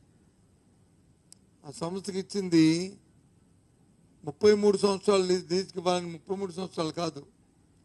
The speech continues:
తొంభై తొమ్మిది సంవత్సరాలు లీజుకి ఇవ్వాలని. లీజు కూడా సంవత్సరానికి యాభై వేల, యాభై లక్షల, ఎకరాకి యాభై లక్షల రూపాయలకి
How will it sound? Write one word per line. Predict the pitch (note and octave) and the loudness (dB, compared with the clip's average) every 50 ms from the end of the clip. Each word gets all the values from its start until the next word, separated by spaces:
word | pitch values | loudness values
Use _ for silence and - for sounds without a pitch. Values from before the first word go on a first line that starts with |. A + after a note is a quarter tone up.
| _ _ _ _ _ _ | _ _ _ _ _ _
తొంభై | - E3 F#3+ G#3 A3+ A#3 A3+ | -2 -2 2 6 8 8 8
తొమ్మిది | - A3+ A3 G#3+ G#3+ - | 8 4 2 2 2 4
సంవత్సరాలు | - G#3 G3 F#3+ - G#3+ G#3 F#3+ | 4 2 2 4 2 2 2 4
లీజుకి | F3+ F3+ E3+ - - F3 | 4 2 0 0 -6 -6
ఇవ్వాలని. | D#3+ D3+ D3+ C#3+ C3+ C3 _ _ _ _ _ _ _ _ _ _ _ _ _ _ _ _ _ _ _ _ _ _ _ _ _ _ _ _ _ _ _ _ _ _ _ _ _ _ _ _ _ _ _ _ _ _ _ _ _ _ _ C#3+ C#3 | -4 -2 -4 -4 -6 -14 _ _ _ _ _ _ _ _ _ _ _ _ _ _ _ _ _ _ _ _ _ _ _ _ _ _ _ _ _ _ _ _ _ _ _ _ _ _ _ _ _ _ _ _ _ _ _ _ _ _ _ -12 -2
లీజు | D3 E3 G3+ A3 G3+ G3 | 2 2 2 2 0 -2
కూడా | A3 A3 G#3+ G#3 G3+ G#3 A3 A#3+ B3+ - - _ _ _ _ _ _ _ _ _ _ _ _ _ _ _ _ _ _ _ _ _ _ _ _ _ _ _ _ _ _ _ _ - - | 0 6 8 8 8 8 4 0 -4 -10 -18 _ _ _ _ _ _ _ _ _ _ _ _ _ _ _ _ _ _ _ _ _ _ _ _ _ _ _ _ _ _ _ _ -10 -6
సంవత్సరానికి | F#3+ F#3+ G#3 G#3 - - A3+ A3 A3 A3 G#3 F#3 | -4 -2 -2 -4 -2 2 2 4 4 2 4 6
యాభై | G3 F#3+ F#3+ F#3 G3 F#3+ | 6 6 8 6 6 6
వేల, | F#3+ F#3+ F#3 F3+ F3 F3 - - _ _ _ _ - | 6 6 4 4 2 0 -2 -6 _ _ _ _ 0
యాభై | F3+ F3+ F3 F#3+ F#3+ | 0 2 4 4 4
లక్షల, | F#3 F3+ F3+ - - E3+ E3+ E3+ D#3+ E3 - _ _ _ _ _ _ _ _ _ _ _ _ _ _ _ _ _ _ _ _ _ _ _ _ _ _ _ _ _ _ _ _ _ _ _ _ _ _ _ _ _ _ - | 4 4 2 2 -4 0 0 0 0 -2 -6 _ _ _ _ _ _ _ _ _ _ _ _ _ _ _ _ _ _ _ _ _ _ _ _ _ _ _ _ _ _ _ _ _ _ _ _ _ _ _ _ _ _ -6
ఎకరాకి | E3 E3 E3+ G3+ G3+ G3+ F3 F#3 | -2 2 4 6 6 6 6 6
యాభై | F3 F3 E3 F3 | 4 6 4 4
లక్షల | E3+ E3+ E3 - E3+ | 2 2 -2 -2 -6
రూపాయలకి | D#3 D#3 D#3+ - G3 F#3 F3+ F3 E3+ - G3+ D3+ D3 C#3+ | -4 -4 -4 0 2 2 2 2 -2 -6 -8 -8 -8 -10